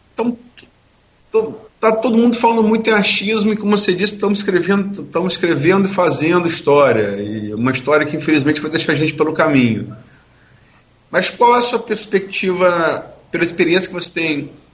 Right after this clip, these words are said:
nesses dois municípios, e, e está próximo a um, a um, a um dos, a um dos epicentros, é, aqui no Brasil, qual é a sua expectativa, é, em relação a esses dois municípios,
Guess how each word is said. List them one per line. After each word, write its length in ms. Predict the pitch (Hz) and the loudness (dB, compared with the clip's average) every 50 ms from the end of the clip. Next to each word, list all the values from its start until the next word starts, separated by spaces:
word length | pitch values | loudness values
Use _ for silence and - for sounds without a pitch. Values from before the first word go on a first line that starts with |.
| - _ _ _ _ _ _ | -20 _ _ _ _ _ _
nesses 260 | - 135 143 135 - 139 | -4 -2 -2 -2 -2 0
dois 180 | 143 151 143 | 0 0 0
municípios, 880 | 147 143 135 131 131 - - 185 185 170 - - 120 107 107 - - - - _ _ _ _ _ _ _ _ _ _ _ _ _ _ _ _ _ _ _ _ - | 2 0 0 0 0 0 0 0 0 -2 -2 -4 -8 -8 -8 -10 -12 -14 -16 _ _ _ _ _ _ _ _ _ _ _ _ _ _ _ _ _ _ _ _ -8
e, 240 | 135 156 151 139 151 | -6 -4 0 2 2
e 40 | 156 | 2
está 260 | 151 - - 170 156 | 2 2 2 0 0
próximo 680 | 156 - 170 170 170 175 165 165 - - 147 135 135 131 | 0 2 2 4 4 4 4 2 0 -2 -2 -2 0 0
a 100 | 131 135 | 2 2
um, 280 | 139 139 135 - - | 2 0 0 -2 0
a 180 | 131 131 131 131 | 0 0 2 0
um, 440 | 131 131 123 123 117 113 110 - 120 | 0 0 -2 -2 -2 -2 -2 0 0
a 120 | 123 127 | 2 2
um 280 | 127 127 127 127 127 120 | 2 2 0 0 0 0
dos, 580 | 113 117 120 117 113 113 - - - - - _ _ _ _ _ _ _ _ _ _ _ _ _ _ 98 | 2 2 0 0 0 -2 -4 -6 -10 -12 -18 _ _ _ _ _ _ _ _ _ _ _ _ _ _ 0
a 60 | 127 | 2
um 240 | 127 135 147 151 139 | 4 4 4 4 2
dos 160 | 135 127 123 | 0 0 0
epicentros, 760 | 143 135 131 - - - 156 170 170 - - 107 - - - - - | 0 0 0 0 0 2 2 0 0 -2 -6 -8 -8 -8 -10 -6 -4
é, 220 | 120 117 117 113 | 0 0 0 0
aqui 180 | 113 113 - 131 | 0 -2 -2 -2
no 80 | 131 | -2
Brasil, 720 | 117 113 117 113 110 107 117 151 170 165 147 120 107 - - - - _ _ _ _ _ _ _ _ _ _ - - - _ _ _ _ _ _ _ _ | 0 2 4 4 4 2 2 0 2 2 2 0 -2 -6 -10 -18 -20 _ _ _ _ _ _ _ _ _ _ -18 -18 -18 _ _ _ _ _ _ _ _
qual 160 | - 160 190 | 2 4 4
é 80 | 220 233 | 4 4
a 20 | |
sua 380 | 226 - - - 208 214 214 202 | 2 0 -2 0 2 4 4 4
expectativa, 1120 | 190 - - - 208 190 - - 175 175 175 - 156 143 127 113 104 101 113 101 92 90 - | 2 0 -2 -2 -4 -2 0 0 0 0 0 -2 0 0 0 0 0 0 -2 -2 -2 -2 -2
é, 480 | 120 117 113 107 107 101 107 107 110 | 0 2 4 4 4 4 2 0 -2
em 20 | 117 | 0
relação 400 | 123 135 131 131 127 - 143 139 | 0 2 2 2 2 0 0 -2
a 40 | 135 | -2
esses 160 | - - 117 | -4 -2 0
dois 180 | 131 143 131 | 2 2 2
municípios, 600 | 123 123 123 120 - 120 120 110 - - - - | 2 2 0 0 0 -2 -4 -4 -6 -8 -10 -12